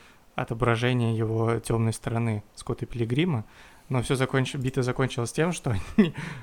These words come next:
вышли просто из клуба, очень мило общаясь. <laughs> И, э, Скотт сказал, что это очень классный чувак, и у нас много общего.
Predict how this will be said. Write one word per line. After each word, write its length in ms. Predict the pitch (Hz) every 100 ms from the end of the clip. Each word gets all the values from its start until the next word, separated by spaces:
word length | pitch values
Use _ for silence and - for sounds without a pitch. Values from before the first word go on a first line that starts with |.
| -
вышли 360 | 147 139 139 131
просто 340 | 127 120 -
из 80 | 120
клуба, 320 | - 143 151
очень 260 | 120 - 123
мило 240 | 123 120
общаясь. 580 | 113 - 127 143 147 - -
<laughs> 880 | 202 - 220 - 165 165 - - -
И, 340 | 147 127 120 117
э, 640 | 113 117 - - - - -
Скотт 280 | - 135 135
сказал, 320 | 123 117 117
что 140 | -
это 120 | 120
очень 240 | 120 - 131
классный 340 | 139 120 -
чувак, 360 | - 117 120 -
и 20 |
у 40 |
нас 220 | 113 113 -
много 240 | 113 117
общего. 340 | - - 135